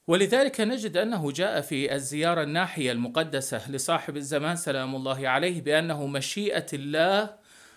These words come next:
ويعني مشيئة الله وأمر الله عز وجل يصدر من بيوتكم.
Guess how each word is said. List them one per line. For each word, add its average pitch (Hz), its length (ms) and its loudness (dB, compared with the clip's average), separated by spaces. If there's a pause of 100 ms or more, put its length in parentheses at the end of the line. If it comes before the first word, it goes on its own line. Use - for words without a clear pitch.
(140)
ويعني 139 1400 2
مشيئة 170 560 -2
الله 175 260 0
وأمر 175 460 0
الله 180 220 2
عز 170 220 0
وجل 170 400 0 (380)
يصدر 185 1040 4 (120)
من 180 240 -2
بيوتكم. 160 840 -2